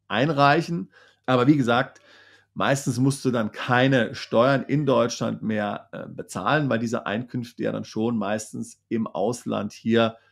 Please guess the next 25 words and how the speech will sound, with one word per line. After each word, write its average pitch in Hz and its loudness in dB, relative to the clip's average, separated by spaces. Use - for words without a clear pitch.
steuerlich 107 -2
abgegolten - -8
sind. - -20
Eine 131 4
weitere 170 4
Rechtsfolge 139 4
der 120 2
weiter 131 2
beschränkten 123 -2
Steuerpflicht 117 0
ist, - -4
dass 123 -2
du 135 -2
noch 127 0
für 113 -6
zehn 143 0
weitere 127 -2
Jahre 113 -2
unbeschränkt 143 -4
Erbschaftssteuer- 113 -2
und 117 0
Schenkungssteuerpflichtig 117 -4
in 127 -2
Deutschland 95 -6
bist. - -6